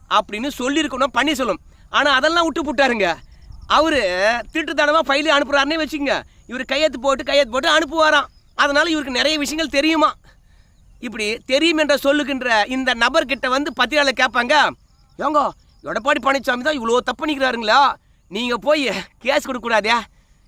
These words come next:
ஏன்னா உங்களுக்கு தான் விவரம் தெரியுமே" அப்படின்னு சொல்லும்போது, "நான் ஏங்க கேஸ் போடணும்,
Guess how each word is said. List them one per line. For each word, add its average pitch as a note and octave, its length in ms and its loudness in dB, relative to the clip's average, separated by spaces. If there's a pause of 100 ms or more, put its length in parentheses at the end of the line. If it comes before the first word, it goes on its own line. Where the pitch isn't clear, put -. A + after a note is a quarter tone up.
(140)
ஏன்னா B3 300 0
உங்களுக்கு C4 300 0
தான் B3 120 0
விவரம் C4+ 260 2
தெரியுமே" A#3 300 -2 (360)
அப்படின்னு A3+ 360 -2
சொல்லும்போது, C4+ 500 2 (680)
"நான் D4+ 380 0
ஏங்க E4 300 0
கேஸ் C#4+ 220 0
போடணும், B3 440 0